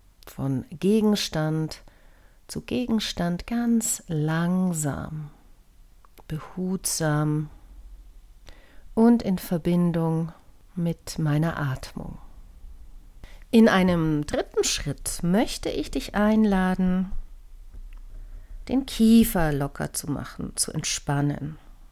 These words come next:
Das heißt, du öffnest entweder die Lippen ganz leicht und lässt die Schwerkraft auf den Kiefer wirken.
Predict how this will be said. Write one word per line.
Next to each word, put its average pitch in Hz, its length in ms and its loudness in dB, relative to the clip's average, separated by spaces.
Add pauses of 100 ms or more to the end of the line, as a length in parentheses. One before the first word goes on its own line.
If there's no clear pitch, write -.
(340)
Das - 180 -2
heißt, 143 720 0
du - 80 0
öffnest 175 600 0
entweder 160 520 0
die 143 140 -10
Lippen 147 340 -6
ganz 139 340 -4
leicht 190 720 0
und 160 180 -6
lässt 147 220 -4
die 165 60 -8
Schwerkraft 156 800 -2
auf 247 160 -2
den 165 220 -2
Kiefer 196 640 0 (300)
wirken. 196 800 0